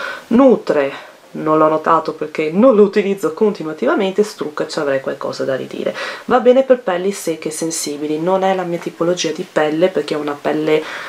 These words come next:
mista, cioè in zone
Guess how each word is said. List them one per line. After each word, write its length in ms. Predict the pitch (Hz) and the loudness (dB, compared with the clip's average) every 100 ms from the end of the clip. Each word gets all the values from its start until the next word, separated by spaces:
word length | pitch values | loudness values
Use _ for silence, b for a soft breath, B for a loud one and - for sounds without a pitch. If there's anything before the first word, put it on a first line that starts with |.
| B | B
mista, 1300 | - 180 185 185 190 190 196 190 - - - 196 190 185 | 0 2 4 2 4 6 6 4 -2 -6 -6 0 2 2
cioè 260 | 190 180 | 0 0
in 240 | 180 185 175 | 0 -2 2
zone 540 | 185 190 196 202 | 2 2 0 -2